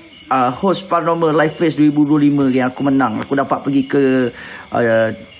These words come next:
London ke apa kan. Kau bayangkan aku naik pentas tu. Kau rasa bangga tak, guys? Kita dah tiga tahun. Eh, dua tahun lepas kita kalah.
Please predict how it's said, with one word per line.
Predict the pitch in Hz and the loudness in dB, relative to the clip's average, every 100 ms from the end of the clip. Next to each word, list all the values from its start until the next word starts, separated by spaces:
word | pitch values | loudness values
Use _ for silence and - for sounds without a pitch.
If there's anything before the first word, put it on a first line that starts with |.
| - - | -20 -18
London | - 139 143 139 143 135 | -4 0 2 2 2 2
ke | 147 | 0
apa | 143 - 143 131 | -2 0 0 0
kan. | 110 - | -2 -10
Kau | - 131 | -6 -2
bayangkan | 139 139 131 139 131 | 0 0 0 0 0
aku | - 139 | 0 -2
naik | 143 - | -2 -4
pentas | 123 131 135 131 | -6 -4 -4 -4
tu. | 120 | -6
Kau | 107 139 147 | 0 2 2
rasa | 151 | 0
bangga | 139 139 151 151 | 0 0 2 0
tak, | 139 117 113 | 0 -4 -6
guys? | 110 - - - - - - - - - - | -8 -10 -16 -20 -20 -20 -20 -20 -20 -20 -4
Kita | 139 135 165 | -4 0 0
dah | 147 139 | 2 0
tiga | 151 151 | 0 0
tahun. | 156 165 160 160 143 135 123 | 0 0 2 2 0 -2 -2
Eh, | 160 165 | 0 2
dua | 151 165 156 | 4 4 2
tahun | - 156 156 | 0 0 0
lepas | 151 160 156 | -2 -2 -2
kita | 143 131 156 | -2 -2 -2
kalah. | - 143 143 | 0 0 0